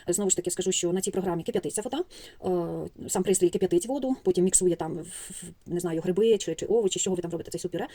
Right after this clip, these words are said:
і на виході нам виходить гарний свіжий супчик зварений. Наступна програма — це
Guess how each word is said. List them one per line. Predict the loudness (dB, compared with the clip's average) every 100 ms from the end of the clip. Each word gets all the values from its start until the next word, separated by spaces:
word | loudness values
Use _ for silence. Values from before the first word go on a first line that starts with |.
| -14 -6
і | -2 0
на |
виході | 0 0 0
нам | -2
виходить | -2 -2 -2 -10 -16 -12 -6
гарний | -4 0 0
свіжий | 2 0
супчик | 0 -2 -6
зварений. | -6 -6 -8 -10 -4
Наступна | -2 0 0
програма — | 0 0 0 0
це | 0 0